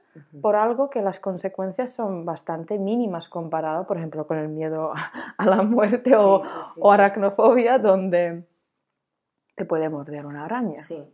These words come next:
Speaker 2: Dices, "No estamos <laughs>
Speaker 1: Sí, sí,
Speaker 2: a ese
Speaker 1: sí.
Speaker 2: nivel", o sea,
Speaker 1: Sí,
Speaker 2: no es
Speaker 1: sí,
Speaker 2: que te
Speaker 1: sí.
Speaker 2: vas a caer del escenario y romper una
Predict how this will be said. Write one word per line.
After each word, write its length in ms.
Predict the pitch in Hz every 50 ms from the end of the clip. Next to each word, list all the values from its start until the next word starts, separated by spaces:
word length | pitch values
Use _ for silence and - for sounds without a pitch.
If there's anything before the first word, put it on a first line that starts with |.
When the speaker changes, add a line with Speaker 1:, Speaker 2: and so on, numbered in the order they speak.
| _
Speaker 2:
Dices, 320 | - 185 170 - 180 170 180
"No 100 | 190 185
estamos 760 | 180 185 - 196 185 190 190 185 185 185 _ _ _ _ _
<laughs> 20 | -
Speaker 1:
Sí, 680 | 208 196 - - 262 254 254 269 254 247 - - -
sí, 260 | - 427 - 208 208
Speaker 2:
a 100 | - 247
ese 240 | 240 240 - - 262
Speaker 1:
sí. 60 | 262
Speaker 2:
nivel", 440 | 247 240 233 214 220 262 277 254 233
o 80 | 190 208
sea, 200 | - 233 208 196
Speaker 1:
Sí, 60 | 208
Speaker 2:
no 80 | 220 226
es 80 | 247 226
Speaker 1:
sí, 40 |
Speaker 2:
que 80 | - 311
te 60 | 285 311
Speaker 1:
sí. 40 |
Speaker 2:
vas 220 | 269 220 220 - -
a 180 | 214 196 -
caer 360 | - - 208 190 254 208 196 190
del 180 | 196 190 196
escenario 640 | 180 185 - - 208 190 202 196 196 202 202 196 190
y 40 |
romper 500 | 180 185 185 190 214 202 - 240 220 202 160
una 120 | 160 -